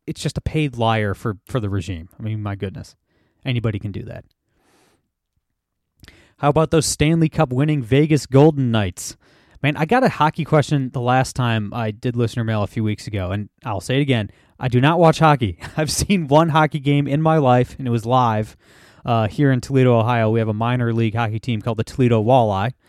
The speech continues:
and no, that's not a joke. Um, we're all about the walleye <laughs> in, in this neck of the woods. But I went to one game one time with some friends, and it, it was cool, you know.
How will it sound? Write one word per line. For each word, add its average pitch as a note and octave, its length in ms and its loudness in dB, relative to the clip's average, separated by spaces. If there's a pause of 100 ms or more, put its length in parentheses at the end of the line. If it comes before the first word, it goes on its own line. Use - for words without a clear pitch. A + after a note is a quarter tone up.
(220)
and A2 240 -2
no, A2 160 0
that's G#2 220 -4
not A2+ 220 -2
a - 20 -4
joke. F#2+ 340 -6 (460)
Um, G2 380 -4 (120)
we're A#2+ 220 0 (140)
all A#2+ 220 -2
about G2 260 -4
the G#2+ 60 -8
walleye F#2 380 -6 (100)
<laughs> - 800 -6
in, B2 240 0
in B2 100 -4
this A#2 180 -4
neck G#2+ 140 -4
of A2+ 80 -4
the G#2 80 -2
woods. F#2+ 180 -4
But C3+ 120 0
I C3+ 40 6
went C#3+ 140 4
to C#3 60 2
one D#3 180 4
game D3 240 4
one C#3+ 160 4
time D3 320 0
with B2+ 160 -2
some B2 100 -6
friends, B2 480 0 (460)
and A2+ 580 -2
it, B2 300 -8
it D3+ 60 2
was F3+ 160 4
cool, D3+ 440 6
you C#3 120 -2
know. A2 240 0